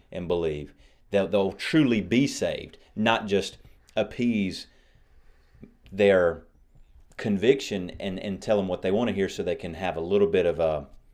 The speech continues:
you know, a get by syndrome for, for a little bit until they're convicted again by, by truth, by the Holy Spirit. And that's, that kinda takes to the, to the next part of your book.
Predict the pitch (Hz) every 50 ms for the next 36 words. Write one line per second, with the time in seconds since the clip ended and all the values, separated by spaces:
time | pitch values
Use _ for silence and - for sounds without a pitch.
0 | _ _ _ _ _ _ - - 90 87 80 76 73 71 - - - - - 101
1 | 101 101 113 113 104 104 92 95 98 98 95 - - 95 90 80 85 87 85 82
2 | - - 92 87 - - - - 107 98 92 95 98 98 92 98 90 - 98 95
3 | 104 98 98 90 - - 98 90 95 95 - - 85 90 90 85 113 135 139 107
4 | 90 87 85 78 - - - - - - 101 98 95 - - - 175 185 147 98
5 | 80 - - - 87 90 87 92 92 101 98 101 98 - - - - - 120 107
6 | 101 98 - - - - - - - 113 117 131 156 170 - - - - - -
7 | - - 131 131 - 160 139 123 117 139 139 135 - - - - - 123 107 -
8 | - 92 85 90 90 - - - - 101 95 95 95 104 110 107 - - - -
9 | 120 117 107 90 80 85 85 80 78 107 120 117 117 -